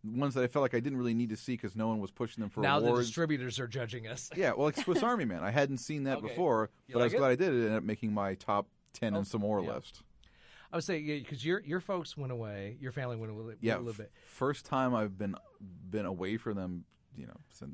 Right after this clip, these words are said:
Speaker 1: six years.
Speaker 2: That's, that's a lot of not pants wearing around the house.
Speaker 1: Yeah, well, like, like Cameron, so he's three now. It was the, that was the first night that he and I not, did not sleep in the same house.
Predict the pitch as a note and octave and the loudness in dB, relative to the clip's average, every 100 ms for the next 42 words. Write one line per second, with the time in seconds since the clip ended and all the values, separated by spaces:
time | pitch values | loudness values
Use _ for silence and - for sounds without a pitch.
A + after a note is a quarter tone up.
0 | - - F2 - G#2+ A#2 D#2 - F#3 - | -14 -12 -12 -6 -6 -4 -8 -8 -8 -8
1 | - F#3 - E3+ C#3+ D3+ A#2 A2+ A#2+ - | -6 -4 -2 0 2 2 0 -4 -6 -6
2 | - A#2 A2 A2 G2 F2+ F#2 F#2 F2+ F#2 | -8 -8 -8 -8 -8 -8 -8 -8 -8 -8
3 | F#2+ F#2+ G2 F#2+ F2 E2+ G#2 G2 G#2+ - | -6 -2 -2 -2 -4 -2 -4 -2 -6 -4
4 | D#3 C#3+ G2 G2 A2+ A2 - C3 A#2+ F2 | -4 -2 -4 -6 -6 -6 -6 -4 -2 -2
5 | G2 G2 G#2 A2 G#2 - A#2+ B2 - G#2 | -4 -2 -2 -2 -6 -6 -2 -2 -2 -2
6 | A2+ A#2 G2+ F2+ - - G#2 F#2+ G2+ G2 | -2 -2 -4 -8 -8 -6 -4 -2 -2 -2
7 | F#2+ - F#2+ G2 G2 - A2 F#2+ E2+ E2 | -4 -8 -8 -6 -6 -6 -8 -6 -10 -8
8 | F#2+ E2 F#2+ E2 - - | -8 -6 -6 -8 -10 -16